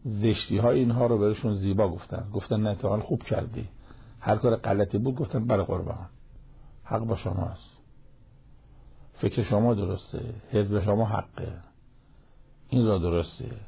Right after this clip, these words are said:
فزینوا لهم ما،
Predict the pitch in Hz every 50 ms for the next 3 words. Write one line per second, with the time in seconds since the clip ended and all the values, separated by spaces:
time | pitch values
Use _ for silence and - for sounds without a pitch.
0 | - - - - - _ _ _ _ _ _ _ _ _ _ _ _ _ _ _
1 | _ _ _ _ _ _ _ _ _ _ - - - - - - - - - 110
2 | 107 101 113 139 139 131 107 98 95 92 92 92 90 90 90 98 90 87 90 95
3 | 87 - - - - - - - - - 95 95 101 - -